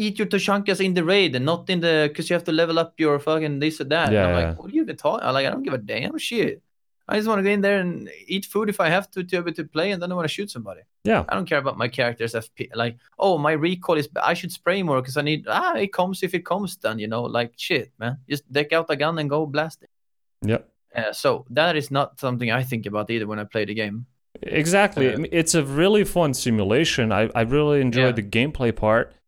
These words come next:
Speaker 2: but I can't stand certain other things, and it's just, the inventory management takes so long.
Speaker 1: Yeah,
Speaker 2: I
Speaker 1: it does.
Speaker 2: get, I, you know, I, I'm sitting there,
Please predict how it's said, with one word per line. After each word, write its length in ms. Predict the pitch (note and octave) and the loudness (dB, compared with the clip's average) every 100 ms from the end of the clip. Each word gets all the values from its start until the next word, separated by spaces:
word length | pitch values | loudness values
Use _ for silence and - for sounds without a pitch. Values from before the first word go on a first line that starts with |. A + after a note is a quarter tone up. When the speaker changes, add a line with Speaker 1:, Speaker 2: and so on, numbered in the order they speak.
| _ _ | _ _
Speaker 2:
but 320 | A#2+ A#2 B2 A#2+ | -4 2 4 6
I 220 | A#2+ A#2 | 4 4
can't 320 | - C3+ G#2 | 2 0 0
stand 340 | - A#2 G2+ | 0 2 2
certain 300 | - G2+ - | 0 0 0
other 320 | F#2 G#2 G#2+ G2 | 0 2 2 2
things, 400 | G#2 F#2+ F2 - | 2 0 0 0
and 320 | F#2+ F2 F2 | 0 0 -2
it's 120 | F#2+ | -2
just, 240 | A2 - - | -2 -2 -6
the 220 | G#2 A2 | 0 0
inventory 400 | B2 A#2 A2+ G2 | 2 0 -2 0
management 460 | G2 F#2 F2+ F#2 | 0 -2 -2 -4
takes 280 | - D#2+ - | -2 -4 -4
so 500 | - - G2+ G2+ A2+ | -6 0 2 2 2
long. 520 | - F2+ F2 F2 G2 - _ _ _ _ - | -2 0 2 2 0 -4 _ _ _ _ -6
Speaker 1:
Yeah, 100 | C3+ | 0
Speaker 2:
I 160 | F#2 A2 | 4 2
Speaker 1:
it 60 | |
does. 80 | A2 | 4
Speaker 2:
get, 420 | A#2 A2+ G2 - _ - | 4 6 4 0 _ -4
I, 120 | F#2+ A2+ | 0 2
you 60 | |
know, 100 | A2 | 2
I, 260 | D2 G#2+ - | 2 0 -2
I'm 180 | F#2 A2+ | 0 0
sitting 320 | A2+ E3+ G3 | 2 2 2
there, 320 | D3+ A2+ G2 | 4 4 2